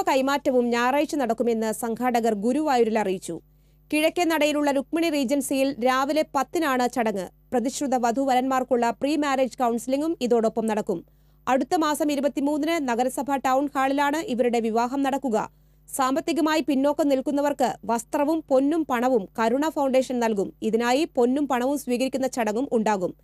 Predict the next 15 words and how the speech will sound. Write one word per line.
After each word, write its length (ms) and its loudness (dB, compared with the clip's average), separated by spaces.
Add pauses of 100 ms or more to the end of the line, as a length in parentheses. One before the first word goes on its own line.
(480)
കരുണ 220 2 (120)
ചെയർമാൻ 420 0
ഡോക്ടർ 320 -2
കെ 140 6
ബി 140 0
സുരേഷ്, 360 0 (100)
അഡ്വക്കേറ്റ് 400 0
രവി 160 0 (100)
ചങ്കത്ത്, 340 -2 (160)
ശ്രീനിവാസൻ 560 -2
ചുള്ളിപ്പറമ്പിൽ, 540 0 (480)
ഫാരിദ 360 2 (100)
ഹംസ, 240 -4 (340)
വേണു 300 4
പ്രചാരത്ത്, 480 -2